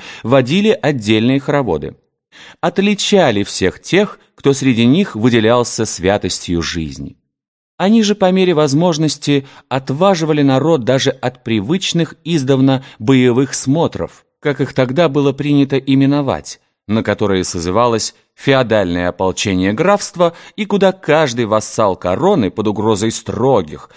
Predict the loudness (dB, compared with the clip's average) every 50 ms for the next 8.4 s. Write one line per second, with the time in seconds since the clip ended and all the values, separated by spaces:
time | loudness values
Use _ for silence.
0 | -20 -8 -6 -6 -4 -2 -2 0 2 2 2 4 4 4 2 2 0 0 0 -2
1 | 0 0 0 0 2 2 2 0 0 0 -2 -2 -2 -4 -2 0 0 0 2 2
2 | 0 0 -2 -4 -6 -12 -20 -12 -4 0 2 2 2 2 2 0 0 0 0 0
3 | 0 0 0 0 0 0 0 0 -2 -4 -4 -4 -2 -2 -2 -2 -2 -2 -2 0
4 | 0 2 2 2 2 2 2 0 0 0 0 0 0 0 0 0 0 2 2 0
5 | 0 0 0 -2 -2 0 0 0 2 2 2 2 0 0 -2 -6 -12 -20 -16 _
6 | -2 0 0 0 0 -2 -2 -4 -6 -6 -4 -4 -2 -2 -2 0 0 2 2 2
7 | 2 0 -2 -4 -6 -10 -16 _ -6 -4 0 0 2 2 0 0 -2 -4 -4 -4
8 | -6 -6 -8 -10 -12 -14 -16